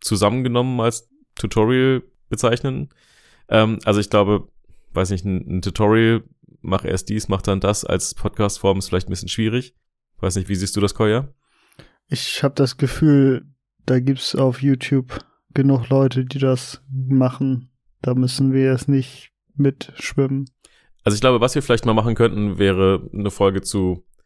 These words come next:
Speaker 1: ich hab gar keinen Plan von dem ganzen Thema, würde aber voll gerne was machen. Welche Möglichkeiten habe ich überhaupt? So, also für Leute, die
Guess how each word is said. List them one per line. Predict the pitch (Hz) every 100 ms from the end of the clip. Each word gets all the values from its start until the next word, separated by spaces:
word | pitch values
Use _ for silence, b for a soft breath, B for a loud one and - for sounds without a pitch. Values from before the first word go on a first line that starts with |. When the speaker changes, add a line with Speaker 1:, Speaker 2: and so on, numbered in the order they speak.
| _ _
Speaker 1:
ich | - -
hab | 98 -
gar | 101
keinen | 113 120
Plan | 113 110 107
von | 104
dem | 95
ganzen | 101 -
Thema, | 113 110 107 107 101
würde | 107
aber | 92
voll | 95 113
gerne | 107 107 98
was | 98
machen. | 104 107 117 135 - _ _ _ _ _ -
Welche | 78 98 107
Möglichkeiten | 101 107 98 95 85 87
habe | 82
ich | 82
überhaupt? | 80 82 80 - - - _ _ _ _
So, | - 87 85
also | - 82 80 78
für | - 95
Leute, | 87 87 - 87
die | - 82 80 87